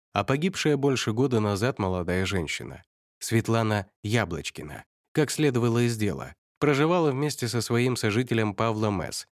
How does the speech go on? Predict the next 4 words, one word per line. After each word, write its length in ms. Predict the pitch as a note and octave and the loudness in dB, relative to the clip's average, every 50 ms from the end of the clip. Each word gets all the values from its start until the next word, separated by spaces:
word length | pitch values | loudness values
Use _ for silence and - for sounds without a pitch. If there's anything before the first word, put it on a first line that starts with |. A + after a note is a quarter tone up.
| _ _ _ _ | _ _ _ _
который 320 | - D3 C3+ E3 D#3 D#3 C#3+ | 0 2 2 4 2 2 2
отличался 580 | B2+ - B2 A#2 - D3+ D#3 C#3 - - C3+ | 2 0 -2 0 0 0 0 0 0 -2 0
неуравновешенным 880 | B2 B2 B2 A#2+ A2+ A2+ G#2+ G#2+ A2 A2 G#2+ G#2+ G#2+ - - G#2 G2+ G2+ | 2 2 2 2 2 2 2 2 2 2 2 0 0 0 -2 -2 -2 0
характером. 640 | - A2+ G2+ F2+ D#2+ - - - C#2 - - - | -2 -2 -2 -2 -4 -6 -12 -14 -14 -14 -16 -20